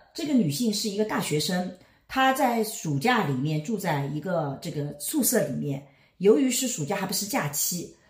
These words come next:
就别的人都不在，就她一个人在。然后他们那幢楼其实是在刷外墙，比如反正有一个建筑工人翻墙进入她的房间，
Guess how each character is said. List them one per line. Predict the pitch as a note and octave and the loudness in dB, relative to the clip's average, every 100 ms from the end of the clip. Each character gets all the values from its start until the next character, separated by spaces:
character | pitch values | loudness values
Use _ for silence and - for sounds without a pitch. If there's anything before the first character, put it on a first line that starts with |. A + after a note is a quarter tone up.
| - | -6
就 | F#3 | -2
别 | F3 G3 | 2 4
的 | |
人 | C#4 | 4
都 | A3+ | 2
不 | A#3 | 0
在， | D#3+ | -2
就 | E3 G#3 | 0 0
她 | A3 | 0
一 | F3+ | -2
个 | D#3 | 0
人 | D3+ | 0
在。 | E3+ D3+ | -2 -4
然 | G#3+ | -4
后 | B3+ | -4
他 | D4+ | -2
们 | D4 | -2
那 | D#4 | -2
幢 | A#3+ G#3+ E3 | -2 0 0
楼 | C#3+ E3+ | -2 -2
其 | - | -4
实 | - G#3+ | -4 -4
是 | - | -4
在 | G#3 G3+ | -2 -2
刷 | F#3+ B3 A#3+ | 0 0 2
外 | B3+ | 2
墙， | F3 E3+ D3 | -2 -2 -4
比 | D#3 | -4
如 | |
反 | D3+ B2+ | -6 -6
正 | F#3 | -4
有 | D3+ | -6
一 | - | -6
个 | B3 | -6
建 | - A3+ D#3+ | -2 0 2
筑 | D3 | 0
工 | F3 F3+ | -4 -4
人 | C#3 - - - | -6 -10 -20 -20
翻 | - D4+ D4+ | -6 -2 -2
墙 | G3+ E3 | -2 -4
进 | A3 | -4
入 | F3+ | -4
她 | C#3+ D#3 | -4 -6
的 | |
房 | D#3 C3 C#3 | -8 -8 -8
间， | D3 D3 | -4 -4